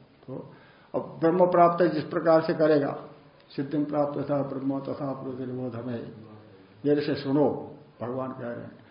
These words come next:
"समासेनैव कौन्तेय निष्ठा ज्ञान से अपरा", जो ज्ञान की परम निष्ठा है, परम काष्ठा है, उसको मैं बताऊंगा, संक्षेप में बताऊंगा, ये कहना चाहते हैं। या परा शब्द का अर्थ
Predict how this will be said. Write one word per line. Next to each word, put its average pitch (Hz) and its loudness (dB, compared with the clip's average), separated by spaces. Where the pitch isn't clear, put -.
"समासेनैव 143 -4
कौन्तेय 123 -6
निष्ठा 120 -10
ज्ञान 117 -10
से 117 -14
अपरा", 110 -14
जो 127 -2
ज्ञान 139 2
की 139 -2
परम 139 2
निष्ठा - -4
है, 131 -4
परम 131 -6
काष्ठा - -10
है, 113 -10
उसको 147 -8
मैं 131 -8
बताऊंगा, - -18
संक्षेप 175 0
में 151 -4
बताऊंगा, 113 -10
ये 131 -6
कहना - -12
चाहते - -18
हैं। - -20
या 156 2
परा 170 6
शब्द 156 -2
का 160 2
अर्थ 151 0